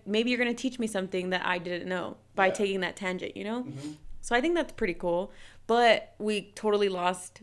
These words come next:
Speaker 1: what we were talking
Speaker 2: I
Speaker 1: about.
Speaker 2: got it back, though.
Speaker 1: Did you?
Speaker 2: I just wanted you to finish your story.
Speaker 1: Okay, you, we
Speaker 2: Yeah,
Speaker 1: got it back
Speaker 2: I got it
Speaker 1: because
Speaker 2: back.
Speaker 1: I was listening to what you were saying, and then when you asked, I was like, "Oh,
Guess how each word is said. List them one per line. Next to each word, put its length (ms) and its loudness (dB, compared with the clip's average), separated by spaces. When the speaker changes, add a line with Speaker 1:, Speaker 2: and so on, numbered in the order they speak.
Speaker 1:
what 180 0
we 100 0
were 80 -4
talking 400 -2
Speaker 2:
I 40 -2
Speaker 1:
about. 240 2
Speaker 2:
got 100 -6
it 40 -20
back, 240 -8
though. 60 -16
Speaker 1:
Did 200 4
you? 160 4
Speaker 2:
I 20 -2
just 120 -4
wanted 300 -2
you 60 -10
to 80 -10
finish 200 -12
your 100 -16
story. 340 -6
Speaker 1:
Okay, 500 10
you, 120 4
we 60 2
Speaker 2:
Yeah, 100 4
Speaker 1:
got 140 10
it 40 4
back 160 8
Speaker 2:
I 40 -2
got 40 0
it 100 2
Speaker 1:
because 340 8
Speaker 2:
back. 100 4
Speaker 1:
I 100 10
was 160 6
listening 220 2
to 80 0
what 120 6
you 100 4
were 100 8
saying, 640 8
and 100 4
then 80 2
when 140 2
you 100 0
asked, 320 4
I 40 -2
was 100 -2
like, 180 -2
"Oh, 180 2